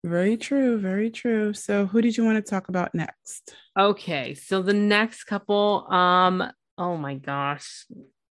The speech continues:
Speaker 2: Emily, who's twenty-nine years old, and Kobe, who's thirty-four, who's the underwear model from China.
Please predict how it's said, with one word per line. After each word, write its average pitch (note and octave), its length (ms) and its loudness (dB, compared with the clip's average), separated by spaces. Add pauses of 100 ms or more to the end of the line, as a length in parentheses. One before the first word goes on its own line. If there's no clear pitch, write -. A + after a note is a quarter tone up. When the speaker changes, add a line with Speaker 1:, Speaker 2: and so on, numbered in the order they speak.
(160)
Speaker 2:
Emily, C#4+ 720 4
who's F3+ 240 -4
twenty-nine A3 560 2
years G3 220 0
old, C#3+ 360 -6 (960)
and F3+ 520 4
Kobe, G3+ 340 0
who's F#3 240 -8
thirty-four, E3 1000 0
who's D3+ 360 -6
the C#3+ 380 -4 (500)
underwear G3+ 600 6
model E3 480 2
from D#3+ 360 -6
China. C#3 880 -4